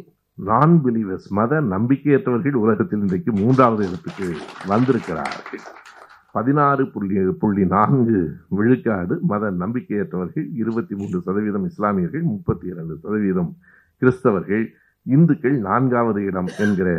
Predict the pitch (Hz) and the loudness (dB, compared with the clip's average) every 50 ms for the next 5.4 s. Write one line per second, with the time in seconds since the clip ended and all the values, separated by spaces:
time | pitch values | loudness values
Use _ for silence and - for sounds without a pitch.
0 | 82 87 87 95 107 117 123 120 117 110 104 101 92 92 87 98 98 104 147 160 | 0 0 0 2 2 2 4 4 4 4 4 2 0 -2 -4 -4 0 2 2 2
1 | 131 107 110 120 127 127 135 147 165 170 165 - 104 107 117 113 117 123 131 127 | 4 4 4 4 4 4 2 2 0 0 2 0 2 2 4 2 4 2 2 0
2 | - _ 90 92 101 104 87 - 107 95 87 85 - 95 - 131 107 95 92 95 | -2 _ -2 0 0 0 0 0 0 0 0 -2 -4 -12 -2 0 2 2 2 2
3 | 87 - - _ _ _ _ _ 120 131 143 156 139 123 117 117 98 - 113 110 | 0 -2 -8 _ _ _ _ _ 2 4 4 4 2 2 0 -2 0 0 0 0
4 | 90 92 101 101 95 - - 101 95 98 101 113 123 113 - 117 139 147 - 160 | 0 0 -2 -2 -2 -2 -2 0 2 2 4 4 2 2 2 0 -2 2 4 6
5 | 165 170 165 - - 64 - - | 6 6 6 4 0 -2 -8 -12